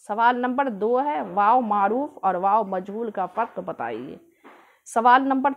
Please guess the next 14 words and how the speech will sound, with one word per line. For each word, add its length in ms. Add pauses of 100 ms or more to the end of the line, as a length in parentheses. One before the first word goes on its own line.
(100)
तीन 260
है, 180
तशदीद 720 (100)
और 280
तनवीन 680
में 380
क्या 320
फ़र्क 400
है, 220 (420)
ठीक 160
है। 80
तो 120
आपका 400
सबक, 440